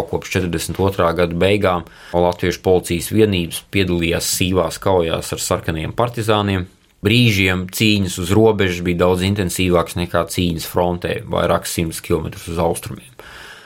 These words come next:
Bet pierobeža pati pa sevi nebija gluži piemērota plaša mēroga militārām operācijām. Un šī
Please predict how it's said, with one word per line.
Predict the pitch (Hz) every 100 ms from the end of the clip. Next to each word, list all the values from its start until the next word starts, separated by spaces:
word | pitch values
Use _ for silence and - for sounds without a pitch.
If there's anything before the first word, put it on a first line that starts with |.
| -
Bet | - -
pierobeža | 127 147 123 107 98 -
pati | 104 113 -
pa | -
sevi | - 123 131 113
nebija | 107 113 107
gluži | 101 107 98 92
piemērota | 117 110 101 95 92 92 90 -
plaša | 85 - 98 101 - 98 87
mēroga | 90 95 98 92 90 85
militārām | 85 90 92 87 85 85 90 - -
operācijām. | 92 - - - - - - - - -
Un | 85 82 87 92 92 -
šī | - 90